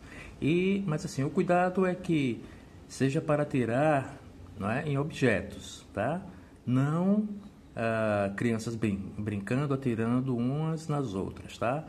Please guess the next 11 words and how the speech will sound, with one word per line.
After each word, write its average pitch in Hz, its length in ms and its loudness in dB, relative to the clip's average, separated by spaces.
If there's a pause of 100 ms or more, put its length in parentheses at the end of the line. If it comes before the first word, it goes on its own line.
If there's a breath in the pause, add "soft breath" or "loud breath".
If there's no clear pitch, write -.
(360 loud breath)
Então 147 360 0
é 156 60 2
bom 147 180 2
que 151 100 -8
tenha 135 240 0
sempre 143 260 -4
a 147 40 -2
supervisão 120 1000 0 (500 loud breath)
de 101 140 2
algum 95 240 2
adulto 92 680 -2